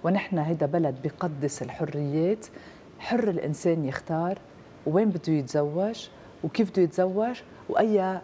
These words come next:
عقد بده يسجل. ما حدا بقى يجي يقول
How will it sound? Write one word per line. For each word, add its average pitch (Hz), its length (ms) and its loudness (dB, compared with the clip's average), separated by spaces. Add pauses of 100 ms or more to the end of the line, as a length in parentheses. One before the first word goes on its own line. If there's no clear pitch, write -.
عقد 151 480 -2 (140)
بده 147 360 0
يسجل. 131 480 -4 (600)
ما 214 100 8
حدا 262 280 2
بقى 175 300 2
يجي 175 340 2
يقول 196 400 2